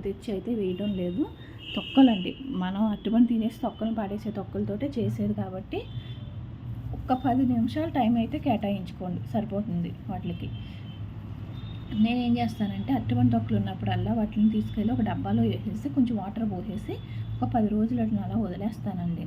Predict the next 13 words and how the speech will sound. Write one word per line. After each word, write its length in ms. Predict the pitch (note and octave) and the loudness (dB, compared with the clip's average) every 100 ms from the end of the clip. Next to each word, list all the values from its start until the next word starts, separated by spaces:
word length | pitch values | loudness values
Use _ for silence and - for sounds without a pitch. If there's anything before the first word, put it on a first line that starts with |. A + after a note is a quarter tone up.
| E3+ | -4
నేను. 160 | - - - - - - - - - | -6 -8 -12 -12 -12 -12 -12 -10 4
అంటే 240 | A3 B3 C#4+ C#4 B3+ G3+ - - - - - - - | 4 6 4 4 2 0 -6 -12 -10 -10 -12 -8 -2
కుదరని 320 | A#3 C#4 C#4+ | 2 8 8
వాళ్ళైతే 360 | B3+ A#3+ A3 C4 | 6 2 0 0
ఒక 140 | C#4 B3+ | -2 -2
ఫైవ్ 160 | B3 G#3+ | 0 2
డేస్ 180 | G#3 G#3+ A3+ | 2 2 4
అన్నా 140 | A#3 | 4
అలా 80 | A#3 G#3+ | 4 2
ఉంచండి. 480 | F#3 F3+ G#3 G3 G#3+ G4 - - - - - - - G#3+ | -4 -2 0 2 0 -2 -10 -14 -14 -14 -14 -12 -4 0
డైలీ 280 | A#3 B3 D4+ D4 | 2 4 6 6
మార్నింగ్ 340 | A3 A3 A#3+ A#3 | 6 4 6 4
మాత్రం 260 | A3 D#4 | 2 -2